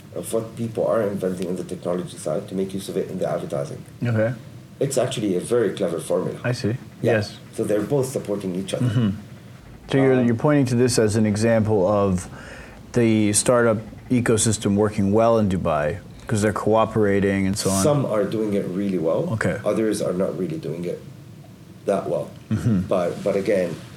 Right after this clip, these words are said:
Speaker 1: you know, I've been hearing a lot lately about this open and that open and this open and that open, but
Speaker 2: Mm.
Speaker 1: I'm, I'm not seeing them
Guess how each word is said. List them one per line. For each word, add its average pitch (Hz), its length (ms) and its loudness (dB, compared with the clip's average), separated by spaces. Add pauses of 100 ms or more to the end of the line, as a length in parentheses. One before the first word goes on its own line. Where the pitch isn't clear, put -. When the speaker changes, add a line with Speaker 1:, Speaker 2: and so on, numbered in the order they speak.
(120)
Speaker 1:
you 92 120 -2
know, 85 120 0 (920)
I've 117 200 0
been 110 100 2
hearing 123 400 0 (100)
a 101 80 -2 (100)
lot 104 140 2 (160)
lately 110 260 -2 (140)
about 104 460 0
this 139 240 -2
open 113 380 0
and 98 160 -2
that 113 120 2 (100)
open 107 240 -2
and 98 140 -2
this 107 100 -6 (100)
open 107 240 -2
and 90 140 0
that 101 120 0 (120)
open, 87 260 -4 (280)
but 110 120 4
Speaker 2:
Mm. 101 180 4
Speaker 1:
I'm, 98 140 2 (880)
I'm 98 200 -2
not - 80 -4 (120)
seeing 131 200 0 (140)
them 98 120 2